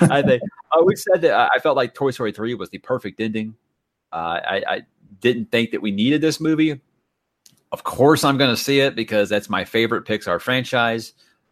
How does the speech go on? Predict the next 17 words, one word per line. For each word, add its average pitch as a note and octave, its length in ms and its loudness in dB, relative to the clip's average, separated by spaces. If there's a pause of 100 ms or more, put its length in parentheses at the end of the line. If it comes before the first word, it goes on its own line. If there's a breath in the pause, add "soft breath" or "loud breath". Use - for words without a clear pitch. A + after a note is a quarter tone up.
Uh, E2+ 160 -2
my E2 120 -4
kid's A2+ 280 -2
over F#2 180 0
the E2+ 80 -10
moon A2+ 280 0
about G#2 320 0
it. G2+ 100 -2
He's, F2+ 500 -12
he's, F#2 300 -8
he G2 140 -6
was F2+ 160 -8
so G#2 220 0
hyped G#2 260 -2
watching G2+ 320 -2
that F#2+ 120 -4
trailer. G2+ 440 -2